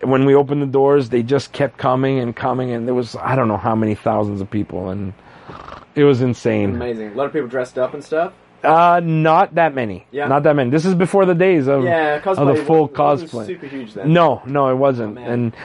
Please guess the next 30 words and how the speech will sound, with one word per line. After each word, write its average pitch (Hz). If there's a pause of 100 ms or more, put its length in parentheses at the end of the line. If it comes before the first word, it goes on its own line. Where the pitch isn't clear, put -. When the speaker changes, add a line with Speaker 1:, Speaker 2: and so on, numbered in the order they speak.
Speaker 1:
we 233
had 277
a 269
lot 254
of 240
cool 247
stuff. 214
We 135
had, 143
like, 135
a 127
guy 135
who 139
built 131
R 131
two 139
D 120
twos 123
and 120
stuff, 120
Speaker 2:
Yeah. 123
Speaker 1:
and, 120 (520)
you 220
know, 135 (180)
uh, 170 (540)
it 185
was 214
cool, 139
and, 139
um, 139